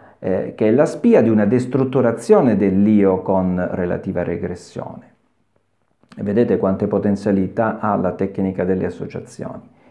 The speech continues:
Ma anche Freud non è da meno quando invita il paziente ad associare liberamente.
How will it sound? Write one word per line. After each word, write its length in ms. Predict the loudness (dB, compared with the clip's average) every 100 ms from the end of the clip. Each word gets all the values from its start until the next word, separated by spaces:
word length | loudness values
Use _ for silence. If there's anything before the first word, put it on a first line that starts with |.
| _ _ _ _ _ _ -2
Ma 120 | 2
anche 280 | 2 2 2
Freud 320 | 4 4 4
non 260 | 4 4 2
è 100 | 0
da 160 | -2
meno 420 | 0 0 0 0
quando 420 | 0 0 4 4 4
invita 300 | 4 4 2
il 60 |
paziente 440 | 2 0 0 2 2
ad 80 | 2
associare 560 | 0 -4 -2 0 0
liberamente. 1200 | 0 -2 -2 -2 -2 0 -2 -4 -6 -4 -4